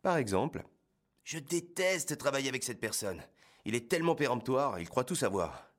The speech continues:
Il existe plusieurs synonymes de péremptoire. En voici quelques-uns.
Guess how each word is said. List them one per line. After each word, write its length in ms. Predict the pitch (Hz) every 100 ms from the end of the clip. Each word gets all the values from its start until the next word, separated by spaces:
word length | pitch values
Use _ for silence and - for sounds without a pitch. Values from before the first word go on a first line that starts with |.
| _ _ _ _ _ _ _ 135
Il 100 | 147
existe 400 | 151 208 - 143
plusieurs 340 | - 185 170
synonymes 420 | 156 143 135 131
de 80 | 110
péremptoire. 640 | 98 90 87 87 82 82 - _ _ _ _ _ -
En 80 |
voici 240 | 80 - 190
quelques-uns. 400 | 160 117 80